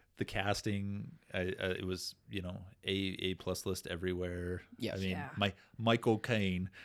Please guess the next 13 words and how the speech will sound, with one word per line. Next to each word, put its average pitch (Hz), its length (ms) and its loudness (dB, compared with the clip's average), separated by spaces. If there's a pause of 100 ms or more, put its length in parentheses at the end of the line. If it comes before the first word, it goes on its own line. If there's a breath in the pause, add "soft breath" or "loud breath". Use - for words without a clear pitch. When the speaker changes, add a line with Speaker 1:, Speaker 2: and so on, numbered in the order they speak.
(120 loud breath)
Speaker 1:
<laughs> - 160 6
showed - 380 8
up 123 180 6
for, - 140 2
like, 117 400 2
a - 60 0
five-minute 113 600 0
cameo. 113 260 0
I - 20 0
was 101 100 -2
like, 87 140 -6 (240 soft breath)
"Oh, 156 140 4
okay, 127 280 4